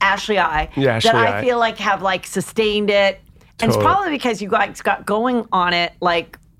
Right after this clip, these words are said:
Speaker 1: four years ago. And so now I kind of feel like there's this whole just community of people, but I still think it's great because then they go on to The Bachelor in Paradise.
Speaker 2: Yes.
Speaker 1: It's still enough. It's
Speaker 2: Yeah.
Speaker 1: not in the zeitgeist that it was ten years ago, but
Speaker 2: Yeah.
Speaker 1: I don't think it's gonna go anywhere.
Speaker 2: It's, you're, well, everything you said is right. So we've had a lot of former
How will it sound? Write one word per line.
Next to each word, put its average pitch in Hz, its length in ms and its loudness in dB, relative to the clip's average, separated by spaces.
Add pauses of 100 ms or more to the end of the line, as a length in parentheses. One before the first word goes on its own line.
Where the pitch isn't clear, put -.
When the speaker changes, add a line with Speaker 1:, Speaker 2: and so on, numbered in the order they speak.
(100)
Speaker 1:
four 208 200 2
years 202 320 0
ago. 151 400 -2 (600)
And 226 120 2
so 254 140 2
now 262 240 2
I 339 80 -2
kind 262 200 -2
of 233 80 -4
feel 226 180 -2
like 196 280 -2 (400)
there's 208 160 0
this 226 160 -4
whole 226 320 0
just 208 300 -6
community 202 560 2
of 170 160 -2
people, 233 320 0
but 190 140 2
I 196 60 0
still 320 240 -4
think 262 200 -4
it's 202 140 -6
great 285 340 0
because 190 220 -4
then 214 140 -2
they 214 100 0
go 196 160 2
on 190 160 0
to 185 60 -6
The 175 60 -2
Bachelor 170 380 0
in 156 80 -4
Paradise. 156 560 -2
Speaker 2:
Yes. 127 460 0
Speaker 1:
It's - 100 0
still 427 320 0
enough. 214 480 -2
It's 262 140 2
Speaker 2:
Yeah. 143 100 6
Speaker 1:
not 349 320 2
in 285 140 -4
the 262 100 0
zeitgeist 196 560 -2
that 180 140 0
it 170 100 -2
was 170 240 0
ten 175 240 -2
years 160 240 -2
ago, 214 240 0
but 123 80 2
Speaker 2:
Yeah. 107 260 4
Speaker 1:
I 214 60 0
don't 247 160 -2
think 190 140 -4
it's 190 100 -6
gonna 170 220 -2
go 151 240 0
anywhere. 147 420 -2
Speaker 2:
It's, - 240 2
you're, 170 340 0
well, 151 240 0
everything 247 300 2
you 196 80 4
said 156 220 2
is 117 100 -2
right. 139 100 0
So - 120 -2
we've 170 160 2
had 180 100 4
a 139 80 2
lot 135 360 0
of 143 100 -2
former 131 420 0